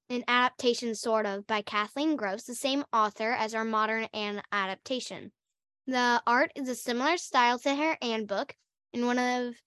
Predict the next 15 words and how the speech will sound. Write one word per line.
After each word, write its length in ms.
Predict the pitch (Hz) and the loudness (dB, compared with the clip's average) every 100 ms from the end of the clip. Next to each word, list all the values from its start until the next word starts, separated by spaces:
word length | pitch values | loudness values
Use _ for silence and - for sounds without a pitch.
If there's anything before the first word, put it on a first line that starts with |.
| _ _ - | _ _ 2
the 80 | 247 | 4
major 520 | 240 262 285 294 349 | 6 6 4 4 0
plot 300 | - 247 226 | 4 4 4
lines 480 | 233 233 240 262 - | 2 0 -2 -4 -4
is 260 | 247 220 208 | -4 -4 -2
Jo 300 | 240 233 233 | 2 4 2
deciding 540 | 226 - 233 226 233 | 0 0 2 2 2
to 120 | 233 | -2
come 180 | - 254 | 0 2
out 200 | 240 220 | 2 2
to 120 | 233 | -2
her 140 | 214 214 | -2 -4
family 500 | - 196 185 185 175 | -4 -6 -6 -8 -6
as 240 | 202 202 - - | -4 -4 -6 -12
gay. 280 | - - | -12 -12